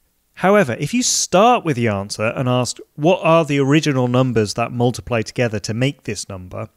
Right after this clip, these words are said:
it's a lot more difficult. This is known as factorization, and these numbers are called factors. And the reason finding them is so hard is because the search space of possible factors is so large,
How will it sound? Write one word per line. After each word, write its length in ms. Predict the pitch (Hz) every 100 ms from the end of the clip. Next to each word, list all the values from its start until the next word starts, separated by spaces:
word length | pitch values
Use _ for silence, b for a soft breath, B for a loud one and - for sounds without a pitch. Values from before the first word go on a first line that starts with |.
| _
it's 120 | 147
a 60 | 139
lot 320 | 139 175 175
more 180 | 151 139
difficult. 720 | 131 131 117 - 92 - - - _ _ _ _ _ _
This 180 | 185 220
is 100 | 190
known 220 | 175 160
as 120 | 135
factorization, 1040 | - 170 147 147 127 117 123 120 170 196
and 160 | 175 120
these 160 | 127 120
numbers 380 | 123 120 117
are 60 | 113
called 240 | 117 113
factors. 640 | - 147 143 - - - - b b b b
And 120 | 127
the 60 |
reason 260 | 135 160 135
finding 480 | - 175 233 240 180
them 160 | 120
is 80 | 107
so 160 | - 113
hard 420 | 101 95 98 -
is 140 | 147 120
because 340 | 127 - 127
the 100 | -
search 480 | - - 170 190 -
space 360 | - 135 123 135
of 200 | - -
possible 540 | - 185 - 147 135
factors 560 | - 151 170 - 101 -
is 120 | -
so 360 | - - 135
large, 840 | 127 120 120 117 95 90 95 -